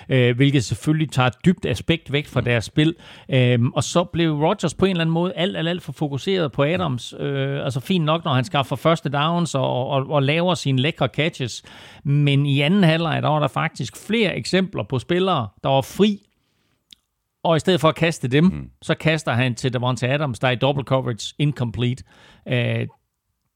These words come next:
Speaker 1: jeg synes faktisk, at lidt af det her nederlag, det hænger på,
Speaker 2: Mm.
Speaker 1: på Aaron Rodgers.
Speaker 2: Mm. Og så ikke en skuffelse, det her, det må være for Packers og for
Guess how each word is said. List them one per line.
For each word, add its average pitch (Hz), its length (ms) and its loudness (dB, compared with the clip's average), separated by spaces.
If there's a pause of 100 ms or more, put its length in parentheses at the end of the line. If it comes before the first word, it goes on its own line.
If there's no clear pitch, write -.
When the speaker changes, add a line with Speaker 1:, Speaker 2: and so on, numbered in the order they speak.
(300)
Speaker 1:
jeg - 180 -6
synes 208 380 2
faktisk, 135 400 -2
at 113 100 -4
lidt 143 140 -2
af 143 80 0
det 127 120 0
her 117 120 2
nederlag, 117 400 0
det 113 160 -2
hænger 117 380 -2 (100)
på, 110 360 0
Speaker 2:
Mm. 110 60 -8
Speaker 1:
på 123 120 0
Aaron 110 220 0
Rodgers. 107 420 -8
Speaker 2:
Mm. - 60 -20 (800)
Og - 80 -6
så 131 80 -2
ikke 127 120 2
en 110 80 4
skuffelse, 113 680 2
det 98 160 0
her, 104 140 2
det 92 100 0
må 95 100 2
være 92 200 2
for 101 100 -6
Packers 95 380 -2
og 87 60 -4
for 87 80 -6